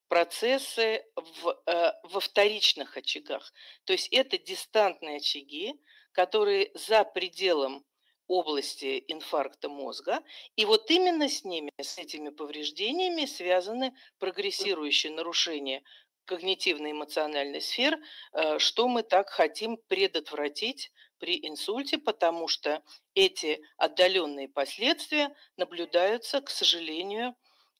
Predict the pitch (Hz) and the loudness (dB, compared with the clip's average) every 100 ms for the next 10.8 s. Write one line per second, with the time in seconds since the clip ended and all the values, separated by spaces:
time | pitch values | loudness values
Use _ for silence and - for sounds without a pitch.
0 | 151 180 208 233 233 - 180 - 156 156 | 2 4 6 4 -2 -4 -4 -4 -6 -6
1 | 156 - 196 - - 165 156 156 170 175 | -8 -6 -8 -8 -6 -6 -6 -6 -6 -6
2 | 165 - 143 - - - - - - _ | -8 -12 -12 -12 -14 -16 -16 -16 -20 _
3 | _ _ _ _ _ _ _ _ _ _ | _ _ _ _ _ _ _ _ _ _
4 | _ _ _ _ _ _ _ _ _ _ | _ _ _ _ _ _ _ _ _ _
5 | _ _ _ _ _ _ _ _ _ _ | _ _ _ _ _ _ _ _ _ _
6 | _ _ _ _ _ _ _ _ - - | _ _ _ _ _ _ _ _ -20 -20
7 | - 170 165 147 143 - _ _ _ - | -8 2 4 6 4 2 _ _ _ -18
8 | - 240 247 226 - 202 196 190 - _ | 0 4 6 6 6 6 6 4 -2 _
9 | 208 202 202 214 185 143 147 165 170 165 | 4 4 6 4 4 2 0 0 0 2
10 | 160 135 - 156 151 143 127 | -2 -2 -2 -2 0 -4 -4